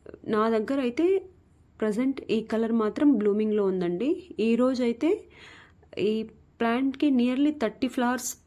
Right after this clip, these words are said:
పుష్ గార్డెన్లో వచ్చాయి. అందుకే నేను వీడియో అయితే తీసి మీతో షేర్ చేసుకోవాలనుకున్నాను.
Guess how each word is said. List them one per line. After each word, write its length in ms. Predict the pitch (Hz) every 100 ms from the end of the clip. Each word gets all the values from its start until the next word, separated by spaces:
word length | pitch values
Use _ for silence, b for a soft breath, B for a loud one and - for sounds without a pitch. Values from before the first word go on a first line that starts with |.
| 240
పుష్ 220 | 214 - - _ _ _ _ - 208
గార్డెన్లో 400 | 208 233 226 208
వచ్చాయి. 600 | 190 - 190 208 330 403 - 196
అందుకే 380 | 220 233 262
నేను 420 | 247 220 202 196 185
వీడియో 440 | - 196 202 208
అయితే 240 | 190 190
తీసి 420 | 220 202 196 285 285
మీతో 260 | 208 214
షేర్ 380 | - 214 180 -
చేసుకోవాలనుకున్నాను. 960 | 185 - 190 180 175 185 175 180 240